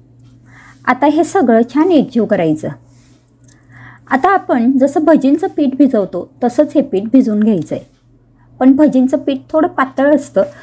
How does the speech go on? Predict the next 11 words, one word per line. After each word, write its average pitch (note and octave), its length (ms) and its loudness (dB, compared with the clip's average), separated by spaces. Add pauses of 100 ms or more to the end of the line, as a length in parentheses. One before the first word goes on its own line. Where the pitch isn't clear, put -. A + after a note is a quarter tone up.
(340)
हे D#4+ 80 2
पीठ D#4 200 0
आपल्याला A3+ 400 2 (140)
अगदी A3+ 220 -2
घट्ट D#4 320 0
असं A#3+ 220 -2
ठेवायचं E3+ 480 -2
आहे. - 80 -12 (960)
तर C#4 60 4
हे D4 140 4
पहा, D4 360 -2